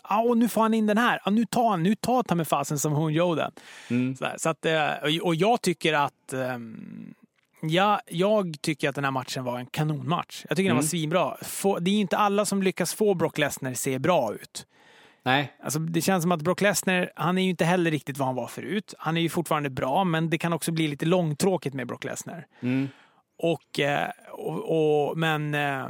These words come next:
Speaker 1: typ likt alla de här matcherna som Kurt Angle och Brock Lesnar gjorde förr i tiden, då båda,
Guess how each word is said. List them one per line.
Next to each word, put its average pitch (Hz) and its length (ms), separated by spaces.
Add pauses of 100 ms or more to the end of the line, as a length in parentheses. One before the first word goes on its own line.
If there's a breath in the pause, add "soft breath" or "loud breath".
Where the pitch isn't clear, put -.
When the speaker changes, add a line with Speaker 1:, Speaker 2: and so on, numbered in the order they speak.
(260)
Speaker 1:
typ 175 220
likt 185 480
alla 180 220
de 196 80
här 180 80
matcherna 151 360
som 139 140
Kurt 151 200
Angle 170 400
och - 280
Brock 135 240
Lesnar 131 240
gjorde 131 180
förr 170 200
i 151 60
tiden, 131 440
då 139 140
båda, 135 460